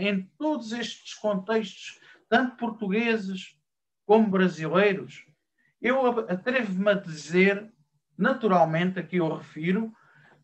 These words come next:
que essa resposta só pode ser positiva. E porquê? Porque na consciência, e quem ler com mais atenção os antigos registros perio-, eh, periódicos, quem os ler com atenção verifica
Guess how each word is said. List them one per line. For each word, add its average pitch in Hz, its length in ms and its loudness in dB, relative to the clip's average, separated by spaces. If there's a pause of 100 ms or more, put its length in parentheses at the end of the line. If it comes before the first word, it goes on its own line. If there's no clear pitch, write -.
que 240 80 0
essa 233 260 2
resposta 208 480 0
só 202 200 4
pode 202 240 2
ser 185 180 0
positiva. 170 720 -4
E 311 120 -2
porquê? 151 560 -6 (560)
Porque 220 520 0
na 202 200 2
consciência, 190 1080 -6 (100)
e 160 80 -14
quem 269 340 -4
ler 196 260 2
com 175 140 -4
mais 214 300 -2
atenção 185 760 -4 (400)
os 156 160 -8
antigos 220 380 -6
registros 170 720 -6
perio-, 180 340 -2
eh, 143 640 -2
periódicos, 147 680 0 (960)
quem 302 240 -2
os 262 200 0
ler 185 300 2
com 226 120 0
atenção 214 500 -2
verifica 214 800 -4